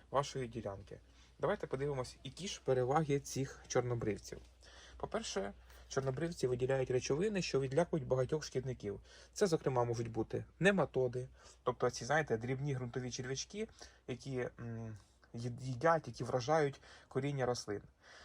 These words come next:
Також вони відлякують попелиць, білокрилку, до речі, хто вирощує капусту, майте на увазі, різні трипси, капустяну муху, знову ж таки, морквяну муху, колорадського жука, але тут... Поскільки-поскільки, в меншій мірі, я сказав би. Ось.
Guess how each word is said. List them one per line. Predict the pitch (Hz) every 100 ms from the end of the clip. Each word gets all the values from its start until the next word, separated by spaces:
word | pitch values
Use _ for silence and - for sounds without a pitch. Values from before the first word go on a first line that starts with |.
| - _
Також | 220 190 -
вони | 143 135
відлякують | 131 120 117 113 113
попелиць, | 196 190 123 127 127 - _ _
білокрилку, | 156 151 - 120 117 - 139 -
до | 123
речі, | 120 117 - 120 -
хто | -
вирощує | 120 120 117 117
капусту, | 113 113 120 120 117
майте | 113 113 117
на | 113
увазі, | 110 107 107 - 120 - - - - -
різні | 175 160 143
трипси, | - 131 139 - 165 165 _ - _
капустяну | 127 - - 185 185
муху, | 131 139 -
знову | 139 143 139
ж | -
таки, | 135 - 139 - - -
морквяну | 160 - 120 127 135
муху, | 139 147 - 147 - - -
колорадського | - 170 185 185 - 180
жука, | 170 185 - 214
але | - 151
тут... | 147 - 175 - - - -
Поскільки-поскільки, | 156 - 175 156 143 143 - 120 - 123
в |
меншій | 143 139 -
мірі, | 123 117 110
я |
сказав | 110 - 104 101
би. | 98 98 - - - -
Ось. | 117 110